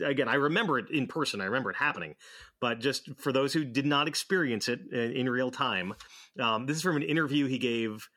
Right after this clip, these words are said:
uh, in April twenty twelve. Someone asking, you know,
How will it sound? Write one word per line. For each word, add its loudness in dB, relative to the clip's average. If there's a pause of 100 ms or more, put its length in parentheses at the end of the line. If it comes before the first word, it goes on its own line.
(300)
uh, 2
in -4
April 0
twenty -2
twelve. -2
Someone 0
asking, -2
you 0
know, -2